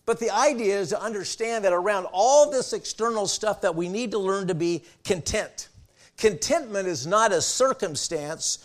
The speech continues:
nor a condition, it is a choice. Contentment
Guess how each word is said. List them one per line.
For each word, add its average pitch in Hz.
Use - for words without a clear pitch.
nor 196
a 185
condition, 165
it 202
is 185
a 165
choice. -
Contentment 202